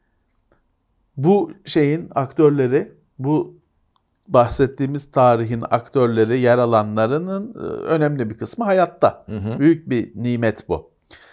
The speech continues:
Speaker 1: İşte onlar da gitmeden, e, kayıt edilmesi gerekiyor.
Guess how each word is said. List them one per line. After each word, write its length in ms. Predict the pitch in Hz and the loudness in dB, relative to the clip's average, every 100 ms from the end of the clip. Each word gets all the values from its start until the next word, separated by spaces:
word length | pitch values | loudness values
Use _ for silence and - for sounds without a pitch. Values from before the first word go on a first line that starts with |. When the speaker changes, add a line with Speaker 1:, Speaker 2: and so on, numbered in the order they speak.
| - _ _ _ | -20 _ _ _
Speaker 1:
İşte 180 | - 151 | 0 2
onlar 380 | 135 139 165 170 | 4 6 4 4
da 60 | |
gitmeden, 680 | 147 185 190 139 117 208 - _ _ _ _ _ _ _ _ _ _ _ | 0 -2 -2 -2 0 -2 -8 _ _ _ _ _ _ _ _ _ _ _
e, 60 | - - - - _ _ _ | -20 -20 -20 -20 _ _ _
kayıt 400 | - 139 156 - - | 0 2 2 -2 -10
edilmesi 520 | 123 117 117 123 165 | -6 -6 -6 -6 -2
gerekiyor. 480 | 208 170 151 120 85 | 0 2 0 -2 -4